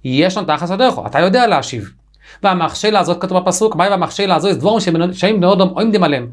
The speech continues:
אלא אם כן נכשל בהם. תלמיד שומע מרב, פעם אחת הוא לא מבין, פעם שנייה הוא נכשל, בסוף הוא מבין. "יש לנו תחת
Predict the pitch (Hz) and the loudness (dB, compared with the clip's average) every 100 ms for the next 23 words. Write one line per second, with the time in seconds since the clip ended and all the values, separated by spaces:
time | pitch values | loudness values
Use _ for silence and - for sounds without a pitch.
0 | - _ - 214 196 185 202 185 240 208 | -18 _ 0 2 2 2 2 2 2 2
1 | 180 175 330 - _ _ _ _ - 143 | 2 2 -2 -12 _ _ _ _ -2 0
2 | 202 165 160 165 147 156 190 160 151 - | 0 0 0 0 0 0 0 0 -4 -6
3 | 117 120 123 123 147 214 180 175 160 113 | -6 -2 -4 0 0 0 0 0 -2 -6
4 | 120 190 208 185 151 - 202 160 - 202 | -6 -2 -2 -2 -4 -2 -2 0 -4 -2
5 | 180 170 190 185 - _ _ - 151 143 | -2 -2 -2 -4 -12 _ _ -6 0 2
6 | 175 202 185 180 | 2 -2 -2 -2